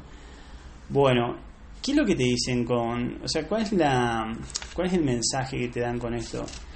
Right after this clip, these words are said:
Es que el plan B, es decir, el plan A, entonces, si hacemos un replazo, un repaso, el plan A es lo que vos estás haciendo actualmente, es decir, es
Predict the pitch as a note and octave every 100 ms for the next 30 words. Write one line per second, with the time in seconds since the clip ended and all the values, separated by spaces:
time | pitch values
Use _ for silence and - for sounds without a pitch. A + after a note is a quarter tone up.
0 | - - - D#3 C3+ - E3 D3 C#3+ C#3
1 | - - - - - - - - E3 D#3+
2 | A3 D4 C4+ D3 D3 F3+ G#3 - D3 C3
3 | B2+ C#3+ - F3 A#3 C#4 B3 B2 F#3 D3+
4 | C#3 D3 C3 D#3 G3 D#3+ B2 - A2 C3+
5 | D#3+ D#3+ D3 B2+ D3+ F#3+ - - D3 C#3+
6 | C#3 G3 F#3+ D#3 - E3 A#3 A#3+ B3 B3+
7 | F#3+ D#3+ E3+ D3 D3+ E3 D3+ D#3 D3 C3+
8 | C#3 C3+ B2+ - A#2+ A2+ A2+ A2 A#2 A#2+
9 | C3 D3+ D3+ C#3+ D3 E3